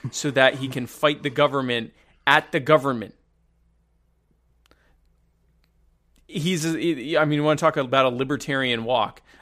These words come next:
Uh, so you certainly cannot discount what he says. Uh, I, I, I, I will, I, I will say to the end, pragmatism is a strategy, and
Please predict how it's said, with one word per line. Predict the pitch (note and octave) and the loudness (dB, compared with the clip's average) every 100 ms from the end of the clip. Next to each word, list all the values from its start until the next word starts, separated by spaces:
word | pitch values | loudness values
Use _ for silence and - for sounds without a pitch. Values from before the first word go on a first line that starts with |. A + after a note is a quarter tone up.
| - | -2
Uh, | C3+ B2 A#2+ | 2 4 2
so | - D3+ | -2 -4
you | C#3+ | -4
certainly | - E3+ E3+ | -4 -4 -4
cannot | E3+ D3+ C#3 | -2 0 0
discount | C3+ C#3+ - C#3+ B2 | -2 -4 -2 -2 -2
what | A#2+ B2+ | -2 -4
he | B2+ B2 | -4 -10
says. | - C#3 A2+ - - - - | -4 -2 -2 -6 -20 -20 -4
Uh, | B2+ - | -2 2
I, | D3 - C3 C#3 | 2 4 4 4
I, | |
I, | - C3 | 4 4
I | - B2+ | 4 2
will, | B2 B2+ - | 0 -2 0
I, | B2 A#2+ - | 2 0 0
I | B2 | 0
will | B2 B2 | 0 -4
say | - C#3+ | -4 -4
to | C#3+ | -4
the | C3 C3+ | -4 -2
end, | B2+ G#2+ - _ | -2 -4 -12 _
pragmatism | - C#3+ D3+ D#3 E3+ C#3+ D3 C#3 C3+ _ C#3+ | 2 2 2 -2 -4 -4 -4 -6 -10 _ -6
is | B2 | -4
a | B2 | -4
strategy, | - - A#2+ A2+ A#2 B2+ F3 G3+ - _ _ _ _ _ _ | -6 -8 -2 0 0 -4 -8 -12 -16 _ _ _ _ _ _
and | - C3+ B2 B2 B2 - | -2 0 0 -2 -6 -10